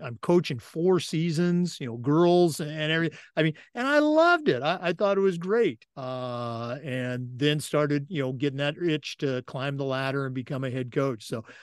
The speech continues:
very cool. Appreciate you sharing. And I think it's a good reminder for some of our younger, um, A D listeners or aspiring A D listeners that you're not usually you know, gonna start with that county A D job or that,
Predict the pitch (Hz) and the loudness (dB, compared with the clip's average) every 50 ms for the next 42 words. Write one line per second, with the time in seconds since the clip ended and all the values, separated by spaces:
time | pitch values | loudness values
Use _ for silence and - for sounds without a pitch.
0 | - - _ _ - 127 135 165 226 269 294 294 285 208 - - 208 208 190 139 | -20 -20 _ _ -10 -2 2 4 4 4 4 4 2 2 0 2 2 2 2 2
1 | - 185 185 170 - 202 180 165 127 - - 170 180 180 156 151 156 160 165 151 | 0 -4 -4 -2 -2 -2 -2 -2 -4 -6 -4 -4 -2 -2 0 0 0 0 0 -2
2 | - 269 285 320 233 233 175 143 135 175 196 196 185 180 160 143 135 131 135 143 | -2 -2 -2 0 0 0 -2 0 2 4 4 4 4 0 0 -2 -2 -4 -4 -4
3 | 165 180 170 143 131 127 127 - _ _ _ _ _ _ _ _ _ _ _ _ | -2 -2 0 0 0 -2 -2 -6 _ _ _ _ _ _ _ _ _ _ _ _
4 | _ _ - 143 127 - 170 165 170 156 139 151 139 135 131 135 143 151 160 170 | _ _ -4 -2 0 0 2 2 2 4 4 4 2 2 0 0 0 2 2 2
5 | 175 156 151 143 139 135 131 135 - - 143 127 131 127 127 123 123 123 131 - | 2 2 2 2 2 0 -2 -4 -6 -8 -8 -6 -6 -6 -6 -6 -6 -8 -10 -8
6 | - 139 139 143 143 127 147 143 139 127 127 151 160 151 - 160 131 123 120 117 | -4 -2 0 0 0 0 0 0 2 2 2 2 2 2 -2 -6 -6 -6 -8 -8
7 | 107 135 120 117 123 - - - 147 147 156 165 160 143 131 120 123 131 131 120 | -6 -6 -6 -6 -6 -8 -4 -2 0 2 2 2 0 0 -2 -4 -4 -4 -4 -4
8 | 131 131 127 127 143 160 151 - 156 120 120 123 - 156 143 147 147 135 147 147 | -4 -2 -2 0 -2 -2 -2 -6 -10 -12 -12 -10 -8 -8 -8 -6 -6 -6 -6 -6
9 | 160 170 180 196 214 220 214 180 _ _ _ _ _ _ _ _ _ _ _ _ | -4 -4 -2 -2 0 -2 -2 -4 _ _ _ _ _ _ _ _ _ _ _ _
10 | - 139 156 185 190 151 117 135 110 110 113 131 - _ _ _ _ _ _ - | -6 -2 0 0 0 0 0 -4 -6 -8 -10 -12 -14 _ _ _ _ _ _ -8
11 | 139 123 120 123 156 170 175 156 - - - 208 226 269 294 247 185 147 131 127 | -6 -6 -4 -2 0 0 0 -2 -4 -4 -4 -2 -2 -2 -2 -2 -2 -2 -2 -2
12 | - 156 147 143 135 - _ _ _ - - 170 151 147 156 151 143 143 139 135 | 0 0 0 0 -2 -4 _ _ _ -6 -2 0 0 2 2 2 2 0 0 0
13 | 127 117 135 139 147 135 120 131 123 120 117 110 113 113 143 135 123 131 123 127 | -2 -2 -2 -2 -2 -2 -2 -2 -2 -2 -4 -6 -8 -8 -6 -4 -4 -2 -2 -2
14 | 127 123 123 | -2 -2 -4